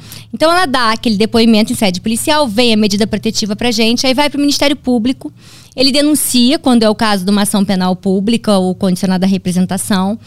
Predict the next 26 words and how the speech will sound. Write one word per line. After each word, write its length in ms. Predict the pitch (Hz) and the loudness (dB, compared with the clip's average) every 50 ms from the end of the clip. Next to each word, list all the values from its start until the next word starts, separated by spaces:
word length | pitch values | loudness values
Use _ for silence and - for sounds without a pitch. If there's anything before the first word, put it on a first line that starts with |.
| - - - - - | -20 -20 -20 -18 -14
vem 320 | 214 196 294 294 277 262 | -8 -2 0 2 2 2
a 20 | 254 | 2
denúncia, 440 | 226 302 330 311 285 294 320 - 330 | 2 2 2 2 2 0 0 -2 -2
a 40 | |
gente 200 | 240 269 262 - | 0 0 2 2
ouve 200 | 285 269 262 220 | 2 2 2 0
testemunhas 800 | - 247 - - 262 254 247 247 254 262 277 320 - - - - - - - - | -2 -2 -2 2 2 4 4 4 4 2 2 0 -2 -4 -8 -8 -12 -16 -10 -6
que 120 | - 233 | -2 -2
o 80 | 220 214 | -2 -2
Ministério 340 | 214 214 208 - 226 208 202 | -2 -4 -4 -2 -2 -2 -2
Público 240 | - 202 202 - - | -2 -4 -4 -2 0
indica, 540 | 262 277 220 196 208 226 240 233 - 262 269 - - - - - - - | 0 2 2 2 0 0 0 -2 -4 -8 -10 -10 -14 -18 -18 -18 -10 -4
é, 440 | - 208 214 214 214 214 208 196 196 | -2 0 2 2 2 2 2 2 2
às 80 | 185 | 0
vezes 220 | 170 180 202 196 185 | 0 0 0 -2 0
são 160 | - 220 202 | 0 -2 -2
policiais, 680 | - 226 220 226 214 - - 277 247 240 226 214 202 208 | 0 0 -2 -2 -2 -2 -2 -2 0 0 0 -2 0 0
muitas 420 | 220 233 262 294 294 262 226 190 | 2 4 4 4 2 2 0 -2
agressões 460 | 214 196 208 208 - - 220 202 202 | -2 0 -2 -2 -2 0 0 0 2
na 100 | 202 202 | 2 2
rua 420 | 214 202 202 202 208 214 214 208 202 | 2 2 0 0 0 0 0 -2 -4
que 100 | - 190 | -6 -8
a 40 | |
gente 180 | 180 202 196 - | -8 -8 -8 -8
tem 140 | - 196 208 | -8 -10 -10
pego. 460 | - - 185 185 185 185 185 185 196 | -6 -4 -2 0 0 0 -2 -4 -6